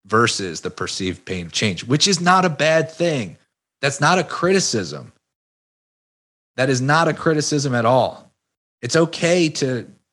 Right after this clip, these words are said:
be honest with yourself and say, "If I wanted this, my actions would look really different." Or you can keep doing the same thing you've always done,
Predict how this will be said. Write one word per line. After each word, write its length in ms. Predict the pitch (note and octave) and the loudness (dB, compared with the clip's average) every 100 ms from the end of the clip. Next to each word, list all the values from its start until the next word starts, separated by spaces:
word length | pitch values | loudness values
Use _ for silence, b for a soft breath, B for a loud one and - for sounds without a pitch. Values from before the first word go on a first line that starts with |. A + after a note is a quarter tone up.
| _ | _
be 140 | B2+ B2 | -2 2
honest 360 | D3+ F#3 - | 4 2 0
with 160 | A#2+ - | -4 -2
yourself 520 | A2 - A2 A2+ - | -4 -2 -2 -2 -4
and 120 | G#2 | -8
say, 440 | - A#2 A2+ G#2+ - b b _ | -2 2 2 0 -4 b b _
"If 200 | D3 D#3 | 0 4
I 160 | E3+ D3 | 4 4
wanted 440 | C3 E3+ G#3+ A2 | 4 4 2 0
this, 240 | G2 A#2+ - | -4 -4 -2
my 180 | C3 A#2 | -2 0
actions 540 | C3+ D#3 - E3+ C3+ | -2 -2 -2 -2 -2
would 200 | C3 A#2 | 0 2
look 220 | C3 C3 | 2 0
really 400 | G#2+ A2+ C3 C3 | -2 0 2 2
different." 460 | A2 A2 - E2 - _ _ _ _ _ _ _ _ _ _ _ _ _ _ _ | 2 -2 -2 -8 -10 _ _ _ _ _ _ _ _ _ _ _ _ _ _ _
Or 400 | D#3 F#3 B2+ B2+ | 6 6 6 0
you 180 | C3 C3 | 0 0
can 220 | C3+ B2 | -2 -4
keep 320 | - D#3 D3+ | -2 -2 2
doing 240 | C#3+ C3+ C#3 | 2 2 2
the 60 | |
same 320 | B2+ A2 A#2 C3 | 0 0 0 0
thing 260 | G2 A2 | 0 2
you've 160 | B2 A#2+ | 0 0
always 420 | G2 F#2+ A#2 C3 | -2 0 2 0
done, 460 | G#2 F2 E2 B2 | -2 -2 -2 -4